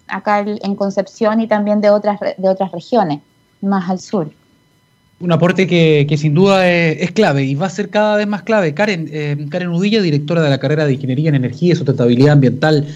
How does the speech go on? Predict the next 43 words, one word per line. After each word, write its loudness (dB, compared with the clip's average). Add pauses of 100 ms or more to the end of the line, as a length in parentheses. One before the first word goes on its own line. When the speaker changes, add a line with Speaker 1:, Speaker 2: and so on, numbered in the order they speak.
(460)
Speaker 2:
de -2
la 2
Universidad 2
de 2
San 0
Sebastián, 2
eh, 2
te -2
queremos 2
agradecer 0 (160)
por -4
conectarte -2
con 2
nosotros 2
y 4
claramente 0
quedas -4
súper -2
invitada -2
para 0
pro-, -6
un -4
próximo -2
capítulo, 0
un -4
próximo 0
programa. 2
Estos 0
temas 2
no 4
van 2
a 0
dejar 0
de 0
hablarse, -2
sin -2
duda 2
va 4
a 0
ser -4
todo -2
lo -2
contrario, -2